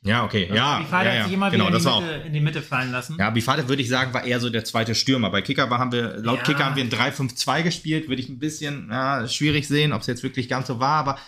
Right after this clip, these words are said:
Speaker 1: Abifade war, glaub ich, immer so ein bisschen auf einer Höhe oder ein bisschen hinter,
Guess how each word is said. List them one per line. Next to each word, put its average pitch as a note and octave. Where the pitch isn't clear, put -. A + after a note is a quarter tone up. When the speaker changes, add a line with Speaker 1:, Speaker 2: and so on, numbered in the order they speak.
Speaker 1:
Abifade D3
war, B2
glaub C3
ich, B2+
immer C3+
so B2+
ein A#2+
bisschen C3+
auf A#2
einer B2+
Höhe B2+
oder A2
ein A#2
bisschen C3
hinter, A#2